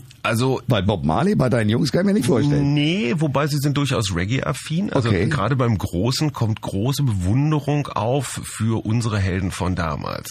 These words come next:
Speaker 2: Das
Speaker 1: Also
Speaker 2: ist ja über-
Speaker 1: Led Zeppelin zum Beispiel
Speaker 2: Nein.
Speaker 1: ist so ein Ding, wo die Jungs sagen, „Boah, das geht ja richtig ab.“
Speaker 2: Hajo Schumacher ist bei Koschwitz zum Wochenende. Solange du deine Füße auf meinen Tisch legst.
Speaker 1: <laughs>
Speaker 2: Das hieß ja im Ursprung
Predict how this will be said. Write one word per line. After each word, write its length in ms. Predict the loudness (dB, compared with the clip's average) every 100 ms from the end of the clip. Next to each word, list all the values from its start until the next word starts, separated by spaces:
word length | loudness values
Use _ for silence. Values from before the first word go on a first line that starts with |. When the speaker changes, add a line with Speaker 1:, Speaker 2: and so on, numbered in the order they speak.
| -2
Speaker 2:
Das 160 | 0
Speaker 1:
Also 60 | 0
Speaker 2:
ist 160 | 0 -2
ja 80 | 0
über- 220 | 0 0
Speaker 1:
Led 400 | 0 2 2 0 0
Zeppelin 500 | 0 0 0 2 0
zum 260 | 0 0 2 2
Beispiel 320 | 2 0 0
Speaker 2:
Nein. 100 | 2 2
Speaker 1:
ist 100 | 2
so 80 |
ein 120 | 2 2
Ding, 280 | 2 2
wo 100 | 2
die 100 | 2
Jungs 280 | 2 2 0
sagen, 520 | 0 0 0 0 -2 -4
„Boah, 340 | -4 -4 -10 -12 -8
das 180 | -6 -4
geht 280 | -4 -6 -4
ja 140 | -4 -4 -4 -6
richtig 480 | -6 -6 -8 -8
ab.“ 160 | -12 -12 -10 -8 -8 -10 -4
Speaker 2:
Hajo 220 | 0 2 2
Schumacher 320 | 2 2 2
ist 100 | 0
bei 80 | 0
Koschwitz 300 | 0 0 0
zum 140 | 2 2
Wochenende. 580 | 2 0 2 2 2 0
Solange 520 | 2 2 2 2 2
du 160 | 2 2
deine 380 | 2 2 2
Füße 560 | 0 0 0 2 0 0
auf 300 | 0 0 0
meinen 420 | 0 2 2 4
Tisch 240 | 2 2 2
legst. 220 | 0 2
Speaker 1:
<laughs> 40 |
Speaker 2:
Das 120 | 0 2
hieß 180 | 0 2
ja 80 |
im 120 | 0 2
Ursprung 460 | 2 0 0 -2